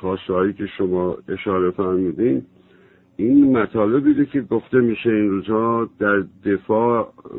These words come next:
یا توصیهٔ به شرکت در انتخابات یا عدم توصیه در شک-، یا شک-، تحریم یا عدم شرکت کردن، همه رو در اون، از اون زاویه نگاه بکنم و یه تمرینی هم بکنم با این خواستان.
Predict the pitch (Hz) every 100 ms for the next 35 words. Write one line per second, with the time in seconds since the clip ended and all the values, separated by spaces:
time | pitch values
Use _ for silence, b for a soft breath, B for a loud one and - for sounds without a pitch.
0 | 73 58 65 92 98 - 107 90 - 98
1 | 117 123 120 107 101 104 90 117 110 110
2 | 104 98 90 92 - 90 101 117 113 123
3 | 127 110 127 127 95 90 90 - 92 92
4 | 90 - 82 - 53 50 55 55 87 71
5 | - 90 - 60 - 98 101 92 110 110
6 | 98 95 95 95 95 90 95 90 92 87
7 | 95 123 - b b b b b b b
8 | - 98 123 151 131 120 101 143 - -
9 | 113 110 143 127 117 110 135 135 120 131
10 | 143 135 143 143 139 143 127 117 120 135
11 | 139 131 123 107 82 85 85 76 - 71
12 | - 50